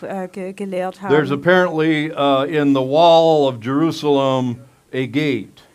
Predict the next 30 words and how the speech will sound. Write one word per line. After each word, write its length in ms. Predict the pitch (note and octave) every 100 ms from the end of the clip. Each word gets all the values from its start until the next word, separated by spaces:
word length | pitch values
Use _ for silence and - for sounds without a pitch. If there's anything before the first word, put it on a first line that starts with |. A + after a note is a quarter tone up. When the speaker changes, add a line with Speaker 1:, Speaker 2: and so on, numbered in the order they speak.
| _ -
Speaker 1:
Da 100 | A3
gibt 240 | C4 C#4
es 140 | B3+ A#3+
anscheinend 720 | B3 A#3+ A#3+ A#3 B3+ B3 G3+
in 180 | A#3
der, 380 | A3 G#3+ G#3+ G3
in, 180 | G#3+ G#3+
in 160 | E3+ A3+
der 100 | G#3+
Mauer, 400 | G#3+ A#3+ A#3+ A3
der 140 | G#3+
Mauer 260 | A3 A#3 A#3+
von 160 | A3+
Jerusalem 680 | A3 A3 B3 A#3+ G#3+ G#3+ G#3+
ein 100 | G3+
bestimmtes 520 | G#3 - G#3+ G3 -
Tor. 420 | - A#3+ C4 F#4 - - -
Speaker 2:
Where 300 | B2 C#3+ C#3
they, 320 | C3 B2 A2+ _ _ _ _ _
for 180 | C3+ C3+
a 80 | C3
camel 440 | D#3+ G3 F#3 D#3
to 140 | C#3+
go 200 | C#3 D3+
through, 320 | C#3+ F3 F3 C#3+
he 100 | C#3+
must 240 | C#3+ C#3+
first 280 | D#3+ D3 C#3+
unload 440 | C3+ B2+ C#3 C#3
everything. 600 | G#2+ F2 D#2+ - D#2 C2